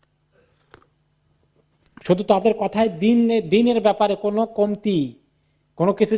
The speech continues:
ছাড় দেওয়া, এইগুলোর ব্যাপারে মজবুত থেকে থাকতে বলেছেন যে এগুলো করা যাবে না। কিন্তু পিতা মাতা যদি মুশরিক হয়, কাফের হয়,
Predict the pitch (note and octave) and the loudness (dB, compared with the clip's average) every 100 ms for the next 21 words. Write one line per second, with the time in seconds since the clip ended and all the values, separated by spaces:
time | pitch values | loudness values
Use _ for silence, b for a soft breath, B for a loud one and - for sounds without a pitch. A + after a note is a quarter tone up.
0 | A3 - F#3+ F3 E3+ F#3+ F3+ C#3 - _ | -4 -2 -2 0 2 2 2 -2 -10 _
1 | _ _ - B3 C#4 B3+ G#3+ G3+ F#3 E3+ | _ _ 0 2 2 2 2 0 -2 -4
2 | D#3 D#3+ - - - D3+ - C#3 C#3+ - | -6 -10 -12 -20 -12 -8 -8 -8 -8 -10
3 | D#3+ D#3 G3+ G#3+ C4+ B3+ D#3+ A#2+ - _ | -8 -4 -4 -4 -4 -4 -4 -8 -20 _
4 | _ _ _ _ - F#3+ G3 G3 - G3 | _ _ _ _ -4 -4 -2 -4 -6 -2
5 | F#3 F3 E3+ E3+ F3 G3+ B3+ B3 - A#3+ | 0 0 -2 -4 -2 -2 -2 -2 -4 -2
6 | G3 G3 F#3+ E3 D#3+ B3 A#3+ C#3 | 0 0 -2 -6 0 2 2 -2